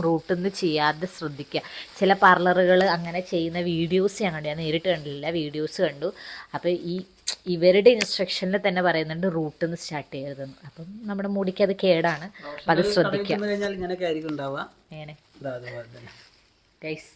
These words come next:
Speaker 1: നോക്ക്, പ്രശ്നം. <laughs> Oh my God. ഇനി നമ്മൾ ഇതുപോലെ എല്ലാ സ്ട്രാൻഡ്സും ചെയ്യാണ്. ഇങ്ങനെ ഫുൾ നിങ്ങൾക്ക് തന്നെ ആക്കിയാൽ ചിലപ്പോൾ ഞങ്ങളുടെ ബഹളം കണ്ട് നിങ്ങൾക്ക് ബോറടിക്കും. അപ്പം നമുക്ക് ഈ സൈഡ് ചെയ്തിട്ട് കാണാം. ഓക്കെ, ബൈ. അല്ലെ, നമ്മൾ ആ സെറ്റ് എടുത്തതിൽ,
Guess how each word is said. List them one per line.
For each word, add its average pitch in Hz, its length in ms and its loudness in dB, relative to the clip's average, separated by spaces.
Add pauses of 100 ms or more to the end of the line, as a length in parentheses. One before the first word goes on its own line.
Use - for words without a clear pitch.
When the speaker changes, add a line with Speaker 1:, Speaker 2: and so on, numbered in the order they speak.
Speaker 1:
നോക്ക്, 175 300 0 (520)
പ്രശ്നം. 165 480 -8
<laughs> - 120 -20 (680)
Oh 185 100 -8 (100)
my 160 120 -10 (200)
God. 160 240 -8 (500)
ഇനി 185 160 -6
നമ്മൾ 202 180 -2 (280)
ഇതുപോലെ 175 320 -2 (120)
എല്ലാ 165 260 -4
സ്ട്രാൻഡ്സും 165 460 -10
ചെയ്യാണ്. 165 240 -2 (100)
ഇങ്ങനെ 170 220 0 (180)
ഫുൾ 180 180 6 (120)
നിങ്ങൾക്ക് 170 380 0
തന്നെ 175 200 4
ആക്കിയാൽ 180 320 0
ചിലപ്പോൾ 165 300 2
ഞങ്ങളുടെ 156 320 -8 (800)
ബഹളം 160 320 -2
കണ്ട് 165 200 -2
നിങ്ങൾക്ക് 156 340 -4
ബോറടിക്കും. 147 440 -4 (100)
അപ്പം - 160 -10
നമുക്ക് 170 280 -12
ഈ 185 120 -6
സൈഡ് 160 260 -8
ചെയ്തിട്ട് 143 340 -4
കാണാം. 135 140 -12 (100)
ഓക്കെ, - 200 -20
ബൈ. - 80 -16 (920)
അല്ലെ, 185 140 -8 (100)
നമ്മൾ 165 180 -12 (300)
ആ - 20 -8 (500)
സെറ്റ് - 300 -10
എടുത്തതിൽ, 170 400 -10